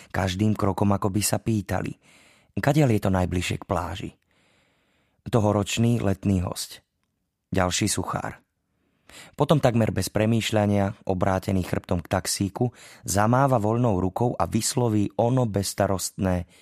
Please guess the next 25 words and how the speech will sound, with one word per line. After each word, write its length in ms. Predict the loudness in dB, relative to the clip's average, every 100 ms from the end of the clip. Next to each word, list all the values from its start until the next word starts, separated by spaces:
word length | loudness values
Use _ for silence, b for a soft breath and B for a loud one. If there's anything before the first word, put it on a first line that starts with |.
| b b _ 0
"neskôr". 640 | 0 0 0 0 0 -2 -10 B B B B B B B B
Je 80 | 0
určené 400 | 2 0 2 2
druhému 480 | 2 2 2 2 2
pasažierovi, 800 | 0 -2 -2 0 0 -2 -4 -8 B B
s 80 | -18
ktorým 320 | -2 2 2
sa 160 | 2 0
pravdepodobne 640 | 0 0 0 0 0 0 0
podelil 500 | -2 0 0 0 -2
o 140 | -2 0
náklady 480 | 0 0 -2 0
na 160 | 0 -2
cestu 380 | -4 -4 -4 -4
zo 140 | -2
stanice. 580 | -2 -2 -4 -4 -8 -10 _ _ _ _ _ _
Ani 260 | 0 2 2
meno, 320 | 2 2 -2 b b -4
ani 180 | 0 2
gesto, 480 | 0 -2 -2 -4 B B B B B
čo 100 | -2
by 80 | 0
zjemnilo 480 | 2 2 4 4 4
neohrabaný 720 | 4 4 2 2 2 2 2
pozdrav. 560 | 0 -2 -2 -4 -6